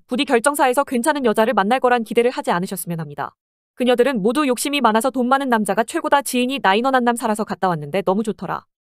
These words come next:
나도 사업가 만나보니까 평범한 남자랑 데이트 못하겠어 라는 식으로 아주 돈 많은 남자 만나려고 혈안이 되어 있으니 말이죠.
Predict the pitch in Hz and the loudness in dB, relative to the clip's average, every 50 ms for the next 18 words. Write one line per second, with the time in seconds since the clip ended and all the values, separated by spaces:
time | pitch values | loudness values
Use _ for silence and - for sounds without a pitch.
0 | _ _ _ - 214 214 247 240 - 302 285 - - - 214 185 208 247 254 233 | _ _ _ 0 0 2 2 4 4 4 4 4 4 4 4 4 4 4 2 2
1 | 240 233 220 - 269 269 - 370 339 359 349 330 311 294 277 262 233 247 240 254 | 0 0 2 0 0 0 0 0 2 2 4 4 4 2 2 2 2 2 2 2
2 | 254 - 240 233 226 277 269 220 233 - - 247 247 - 240 226 202 180 196 220 | 2 2 0 0 2 2 0 0 0 0 0 0 0 2 2 2 2 2 0 0
3 | 214 220 202 196 214 208 - 190 202 - 247 254 226 226 233 233 254 247 202 190 | 0 0 0 2 2 2 2 2 0 0 0 0 0 2 2 2 2 2 0 2
4 | 202 254 247 214 202 190 208 208 196 180 202 202 226 - 330 330 320 311 - 254 | 4 4 2 2 2 0 0 0 0 0 -2 -2 -2 0 0 0 0 0 0 0
5 | 220 202 175 - 165 165 156 156 147 139 - 165 - | 0 0 -2 -4 -6 -8 -8 -8 -8 -8 -6 -6 -6